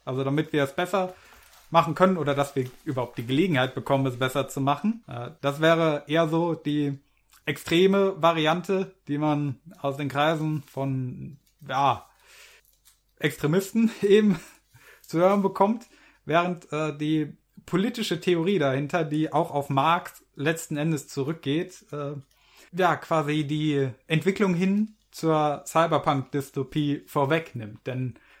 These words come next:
Marx hat in seinen Werken ja gesagt, äh, man müsse den Kapitalismus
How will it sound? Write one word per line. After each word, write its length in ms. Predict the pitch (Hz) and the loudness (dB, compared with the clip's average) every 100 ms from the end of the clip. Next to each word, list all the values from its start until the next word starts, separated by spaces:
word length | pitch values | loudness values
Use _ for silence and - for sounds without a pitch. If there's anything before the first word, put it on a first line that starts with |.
| - | -6
Marx 400 | 139 160 180 - | 2 2 2 -2
hat 140 | 185 | -4
in 160 | 180 160 | 0 0
seinen 320 | 151 151 147 | 2 0 0
Werken 360 | 143 165 165 170 | 0 -2 -2 0
ja 220 | 160 165 | 2 2
gesagt, 520 | 156 135 151 160 - | 0 0 0 0 -4
äh, 360 | - 139 143 135 131 _ - - _ _ _ | -8 -6 -4 -6 -10 _ -20 -20 _ _ _
man 200 | 156 170 | 2 4
müsse 260 | 208 220 185 | 4 4 4
den 160 | 165 | 4
Kapitalismus 920 | 160 170 165 165 151 190 - 185 185 | 2 0 0 0 0 0 0 0 0